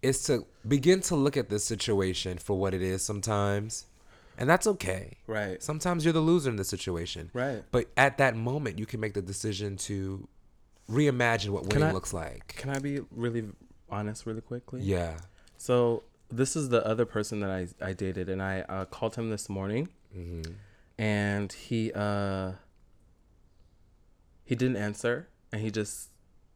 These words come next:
Speaker 2: he sent me this, and I sent him a text message after. I was just like, I was like, um, I was like, "Good morning, sir. I hope you've had a great start to your day."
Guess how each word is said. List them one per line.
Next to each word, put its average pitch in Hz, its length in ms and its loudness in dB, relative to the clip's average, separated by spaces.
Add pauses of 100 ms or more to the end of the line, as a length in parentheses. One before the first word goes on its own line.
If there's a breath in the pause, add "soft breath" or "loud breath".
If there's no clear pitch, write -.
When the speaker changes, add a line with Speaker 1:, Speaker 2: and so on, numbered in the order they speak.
(140)
Speaker 2:
he 120 80 -2
sent - 200 -4
me 92 80 -6
this, - 340 -10
and 123 120 4
I 117 60 4
sent 131 180 2
him 120 60 4
a 113 40 2
text - 260 -2
message 101 280 -6
after. 90 340 -2
I 82 40 -2
was 90 100 -4
just 92 160 -12
like, 90 160 -4
I 101 40 -4
was 104 140 -6
like, 104 160 -2 (680 loud breath)
um, 110 320 6
I 107 40 2
was 110 100 2
like, 110 120 4
"Good 113 80 2
morning, 113 240 4
sir. 104 360 4
I 104 260 4
hope 107 240 0
you've 107 120 0
had 107 220 2
a 98 80 2
great 101 280 -2
start 98 260 -2
to 101 120 -4
your 95 100 0
day." 87 260 0